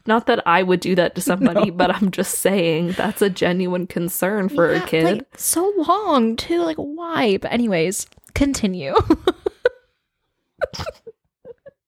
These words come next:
Speaker 1: Um, so, yeah, I don't know. I,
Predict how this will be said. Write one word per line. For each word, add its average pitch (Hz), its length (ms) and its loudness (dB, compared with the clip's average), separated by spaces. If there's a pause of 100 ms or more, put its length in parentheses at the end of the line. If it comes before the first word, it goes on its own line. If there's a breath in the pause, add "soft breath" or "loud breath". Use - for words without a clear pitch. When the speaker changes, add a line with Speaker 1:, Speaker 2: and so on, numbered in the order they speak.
(260)
Speaker 1:
Um, 226 520 0 (840 loud breath)
so, 247 540 0 (1800 soft breath)
yeah, 180 320 2
I 240 140 -2
don't 226 180 -2
know. 165 380 -4 (100)
I, 285 440 2